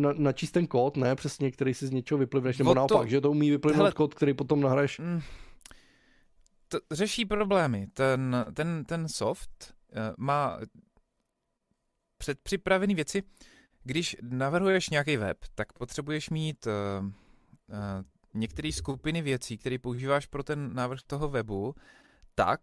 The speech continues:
Speaker 2: aby se mohl použít na milionu míst a potom je na tom milionu míst nahradit.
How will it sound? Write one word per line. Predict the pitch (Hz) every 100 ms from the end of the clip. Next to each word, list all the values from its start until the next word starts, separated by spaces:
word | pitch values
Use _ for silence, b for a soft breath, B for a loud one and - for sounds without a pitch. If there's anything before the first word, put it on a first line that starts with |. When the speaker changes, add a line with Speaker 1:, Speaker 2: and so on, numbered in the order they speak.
| -
Speaker 2:
aby | 131 139
se | 160
mohl | 170 175
použít | 160 165 160
na | 147
milionu | 143 151 180
míst | 170 104 113 -
a | 120
potom | 127 151 151
je |
na | 147
tom | 170 165
milionu | 151 147 147 165
míst | 139 143 - -
nahradit. | 131 131 151 147 127 92 - -